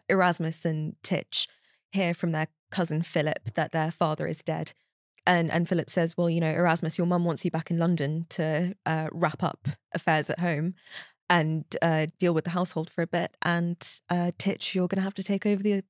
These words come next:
plantation for two or three years while he's off doing that." And, um, Erasmus can't wait to get back to London.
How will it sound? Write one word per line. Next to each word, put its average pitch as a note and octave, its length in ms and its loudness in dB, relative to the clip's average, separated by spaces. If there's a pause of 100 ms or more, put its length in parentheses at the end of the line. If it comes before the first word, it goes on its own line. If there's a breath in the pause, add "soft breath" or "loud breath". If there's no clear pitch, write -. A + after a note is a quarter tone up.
(120)
plantation G#3 480 2
for E3 80 -2
two - 160 -4
or E3 80 0
three E3 240 -4
years F3 220 0
while F#3 120 0
he's F#3 220 0
off F#3 120 -4
doing F#3+ 280 2
that." G#3 240 0 (640 loud breath)
And, F#3 360 4
um, F#3 360 2 (200)
Erasmus G3+ 600 2 (200)
can't F3 300 -2
wait F#3 840 0 (460)
to - 160 2
get - 180 2
back - 200 -2
to - 160 -4
London. D#3 500 -2